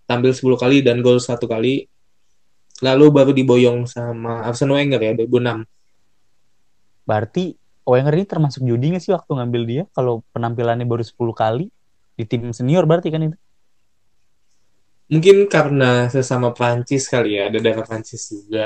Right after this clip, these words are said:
Speaker 2: Oh, ya. Narik ini lah, warga lokal ya,
Speaker 1: Iya.
Speaker 2: warlock.
Speaker 1: Pada masanya kan ya.
Speaker 2: Pada masanya. Tapi juga
Speaker 1: Gelandang-gelandang gitu.
Speaker 2: dia pertama kali cedera itu tahun dua ribu enam pas match lawan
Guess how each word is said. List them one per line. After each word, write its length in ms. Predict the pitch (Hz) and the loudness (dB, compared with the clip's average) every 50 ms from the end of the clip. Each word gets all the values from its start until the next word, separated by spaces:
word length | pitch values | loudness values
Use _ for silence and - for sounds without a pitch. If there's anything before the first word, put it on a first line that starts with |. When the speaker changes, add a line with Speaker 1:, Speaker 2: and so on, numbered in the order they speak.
| 107 110 | 2 2
Speaker 2:
Oh, 320 | 110 113 113 110 110 110 | 4 4 4 2 2 0
ya. 400 | 110 107 101 95 92 85 78 - - - - 90 | -2 -4 -4 -4 -4 -4 -6 -8 -12 -16 -14 -6
Narik 320 | 107 107 107 113 - - | -4 -2 -2 -2 -2 0
ini 160 | 117 123 131 | 0 0 0
lah, 80 | 127 117 - | 0 -2 -2
warga 240 | 113 113 110 110 113 | -2 -2 0 2 4
lokal 360 | 113 113 113 113 113 120 110 104 | 4 6 4 4 2 2 0 0
ya, 80 | 104 - | 0 -4
Speaker 1:
Iya. 140 | - - - - - | -10 -12 -12 -12 -12
Speaker 2:
warlock. 320 | 107 104 107 104 101 - _ _ _ _ _ _ _ _ _ _ _ | -12 -8 -6 -6 -6 -6 _ _ _ _ _ _ _ _ _ _ _
Speaker 1:
Pada 220 | _ 127 123 123 123 | _ 0 2 2 2
masanya 440 | 123 120 120 - 127 123 131 127 123 123 | 2 0 0 0 0 0 0 -2 -2 -2
kan 140 | 123 120 113 | -4 -4 -4
ya. 160 | 110 117 117 | -6 -6 -8
Speaker 2:
Pada 200 | 117 - - - 95 98 | -8 -10 -12 -18 -20 -18
masanya. 420 | 98 - 98 98 95 95 92 92 92 92 95 107 _ _ _ _ _ _ _ _ _ _ _ _ _ _ | -10 -8 -6 -6 -6 -8 -10 -12 -12 -14 -16 -18 _ _ _ _ _ _ _ _ _ _ _ _ _ _
Tapi 160 | _ 165 208 247 | _ -4 -4 -2
juga 140 | 269 220 - | -2 -2 0
Speaker 1:
Gelandang-gelandang 600 | 123 120 113 117 117 117 117 117 117 117 117 117 117 | 0 0 0 0 0 0 -2 -2 -2 -2 -4 -4 -6
gitu. 160 | 117 127 131 127 - _ _ _ _ _ _ _ _ _ _ _ _ _ _ _ _ _ _ _ _ _ _ _ _ _ _ _ _ _ _ _ _ _ | -6 -8 -10 -10 -12 _ _ _ _ _ _ _ _ _ _ _ _ _ _ _ _ _ _ _ _ _ _ _ _ _ _ _ _ _ _ _ _ _
Speaker 2:
dia 160 | 165 160 214 226 | 4 4 4 4
pertama 480 | - - 196 - - 165 160 160 151 | 4 -2 0 2 2 2 2 2 2
kali 160 | - 156 151 | 0 0 0
cedera 320 | 151 - 147 139 156 160 156 | 0 -4 -2 0 0 0 0
itu 240 | 151 - - 240 - _ | 0 -4 -10 -14 -14 _
tahun 880 | - 156 143 143 143 143 147 147 147 143 143 143 143 143 147 151 151 143 | 0 2 4 4 4 2 0 -2 -4 -6 -6 -6 -6 -4 -4 -4 -2 0
dua 100 | 131 131 135 | 0 0 0
ribu 160 | 131 131 131 | 0 -2 -2
enam 240 | 131 139 156 180 185 | -2 -2 -4 -2 0
pas 160 | - 160 - | 0 0 0
match 240 | - 147 139 143 - | 0 -4 -6 -2 0
lawan 560 | 135 123 123 127 127 127 127 127 127 127 127 | 2 2 4 4 4 2 2 2 0 -2 -6